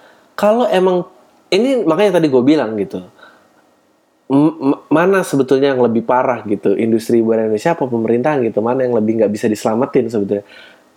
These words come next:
Karena, karena kalau memanfaatkan kenaifkan, kenaifan market terus,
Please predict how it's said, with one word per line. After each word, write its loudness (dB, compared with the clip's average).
Karena, 0
karena 0
kalau 2
memanfaatkan 0
kenaifkan, 0
kenaifan 0
market 0
terus, 0